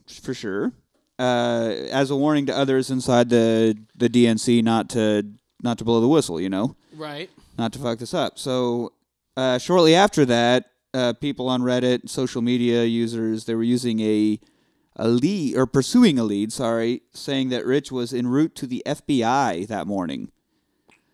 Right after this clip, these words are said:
Speaker 1: He was intending to speak to agents about an ongoing court case,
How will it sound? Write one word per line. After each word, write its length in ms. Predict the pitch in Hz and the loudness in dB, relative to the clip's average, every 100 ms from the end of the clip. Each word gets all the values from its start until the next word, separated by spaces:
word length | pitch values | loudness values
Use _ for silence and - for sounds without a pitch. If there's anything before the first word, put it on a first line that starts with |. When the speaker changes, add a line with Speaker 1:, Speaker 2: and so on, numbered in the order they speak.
| _ _ _ _ | _ _ _ _
Speaker 1:
He 160 | 127 | -6
was 220 | 117 113 | -6 -6
intending 460 | 117 113 160 160 143 | -8 -4 0 0 0
to 120 | 131 | -2
speak 460 | 120 - 151 139 - | -6 0 0 0 -4
to 500 | 131 123 120 117 110 | -4 -2 0 0 -2
agents 420 | 123 127 117 113 - | 0 0 0 -4 -6
about 320 | 107 113 110 _ | -4 -4 -6 _
an 160 | 110 113 | -8 -2
ongoing 560 | 123 143 135 131 127 | 2 4 4 4 2
court 360 | 113 - 170 - | -2 -2 -2 -4
case, 600 | - 101 104 127 - - | -10 -10 -8 -10 -12 -14